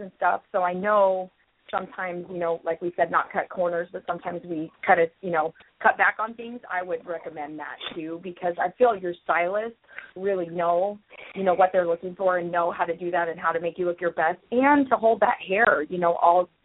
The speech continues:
all day long, your hair and your makeup. So, um, that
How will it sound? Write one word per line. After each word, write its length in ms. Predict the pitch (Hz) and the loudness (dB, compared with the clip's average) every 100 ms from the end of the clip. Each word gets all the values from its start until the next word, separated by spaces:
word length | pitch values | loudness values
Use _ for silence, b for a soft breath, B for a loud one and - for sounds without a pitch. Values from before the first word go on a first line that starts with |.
| - | 4
all 220 | 185 202 | 6 6
day 180 | 202 175 | 4 -6
long, 320 | 165 180 208 | -4 -6 -8
your 80 | 170 | -8
hair 180 | 180 170 | -4 -4
and 80 | 156 | -4
your 100 | 139 | -6
makeup. 340 | 175 175 - - | -4 -2 -4 2
So, 320 | 185 170 165 b b b - | 4 4 2 b b b -4
um, 220 | 185 175 175 | 0 0 4
that 200 | 180 | 2